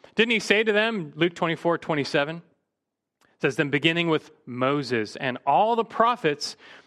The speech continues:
he explained to them the things concerning himself in all the scriptures." I wondered how many of the same verses he used that we use today.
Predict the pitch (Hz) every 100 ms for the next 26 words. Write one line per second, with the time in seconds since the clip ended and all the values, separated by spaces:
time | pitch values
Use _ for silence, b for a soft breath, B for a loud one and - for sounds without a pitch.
0 | B B - 165 - - - 190 202 233
1 | 247 - 208 139 120 117 131 b b b
2 | - 156 - 185 165 139 147 - - _
3 | - 151 - 175 185 202 190 220 - 294
4 | 202 - - _ _ _ _ _ _ 196
5 | 262 320 196 - 175 - - 95 - b
6 | b - 139 156 190 156 123 143 170 175
7 | 180 147 139 180 165 147 139 131 123 107
8 | 139 143 127 131 110 - 107 104 113 120
9 | 107 104 98 - - 117 120 113